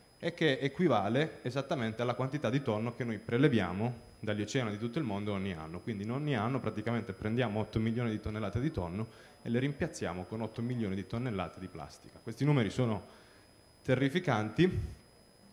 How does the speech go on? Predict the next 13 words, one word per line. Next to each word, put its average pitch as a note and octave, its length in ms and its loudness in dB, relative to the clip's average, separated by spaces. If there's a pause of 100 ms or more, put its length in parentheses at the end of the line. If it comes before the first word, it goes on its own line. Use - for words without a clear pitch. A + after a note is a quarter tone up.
(300)
Adesso A#2 300 -6
io A2+ 260 0 (280)
continuo B2+ 320 -8
ad B2 80 -4
andare A#2 220 -2
avanti A2 340 -4
perché A2+ 520 -8 (960)
l'unico E3+ 340 0
messaggio C3+ 440 2
veramente C3 400 -2
importante C3 640 -2
è B2+ 40 -4
che A2+ 260 0